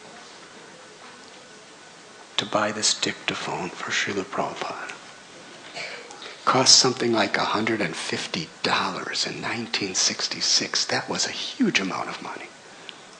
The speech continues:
I know, uh, I was working in those days. I had a job, and a hundred and fifty dollars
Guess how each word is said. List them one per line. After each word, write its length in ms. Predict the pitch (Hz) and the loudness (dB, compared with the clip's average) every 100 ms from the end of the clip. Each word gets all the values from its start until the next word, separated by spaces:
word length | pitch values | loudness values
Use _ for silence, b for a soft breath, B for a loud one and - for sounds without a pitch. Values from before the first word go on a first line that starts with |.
| - - - - - - - - - - - - - - - - B B B B B B B - - | -20 -20 -20 -20 -20 -16 -14 -12 -12 -12 -14 -16 -18 -18 -18 -18 B B B B B B B -16 -8
I 100 | 110 | -2
know, 380 | 135 156 151 131 | 2 4 6 4
uh, 160 | 123 - | 2 0
I 180 | - 135 | 4 8
was 200 | 151 135 | 10 10
working 480 | 107 139 165 156 127 | 8 8 8 8 10
in 140 | 101 | 10
those 260 | 95 92 - | 8 6 4
days. 320 | 104 90 87 | 2 2 2
I 120 | 85 | 2
had 200 | 107 104 | 2 2
a 80 | 113 | 2
job, 500 | 101 110 117 101 - B B B B B B | 4 6 6 4 0 B B B B B B
and 160 | 113 110 | 0 2
a 80 | 101 | 4
hundred 340 | 120 151 170 | 8 12 12
and 160 | 139 123 | 12 10
fifty 360 | 147 135 - | 8 6 6
dollars 680 | 110 113 120 135 95 92 - | 8 10 10 10 6 6 4